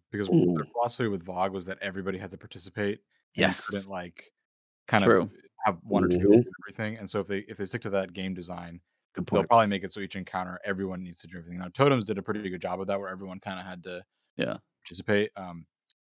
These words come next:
Speaker 1: War Priest, I would argue too, I think did a pretty good job on that. But
Speaker 3: Kinda.
Speaker 1: Golgoroth specifically, like, you basically only needed two people to do anything,
Speaker 3: Yeah.
Speaker 1: and then you all just stood and sh-, shot the boss. So
Speaker 2: Mm-hmm.
Speaker 1: I imagine you'll have to do it the intended way, or, or there'll be some mechanism that'll force you to do it that way.
Speaker 2: Good point.
Speaker 1: Um,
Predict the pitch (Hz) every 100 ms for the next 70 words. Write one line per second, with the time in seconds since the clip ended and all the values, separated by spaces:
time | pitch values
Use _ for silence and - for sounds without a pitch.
0 | - 120 113 113 - - _ _ _ _
1 | - 101 95 95 95 92 98 98 98 95
2 | 101 95 95 104 98 98 101 98 101 101
3 | 104 - 139 113 113 110 95 87 90 92
4 | 87 101 90 87 - _ _ _ _ _
5 | 117 113 101 113 98 101 95 90 87 -
6 | 90 92 85 85 82 87 85 87 85 85
7 | 87 85 85 85 82 90 - 92 85 85
8 | 87 87 - - 87 - - 82 82 -
9 | - 82 - 95 87 117 120 104 101 92
10 | 90 95 - 98 92 85 85 82 87 -
11 | 87 82 85 80 82 95 90 - 107 120
12 | 117 120 151 117 107 101 95 95 90 90
13 | - 92 - 85 85 80 85 - 82 85
14 | 82 80 78 64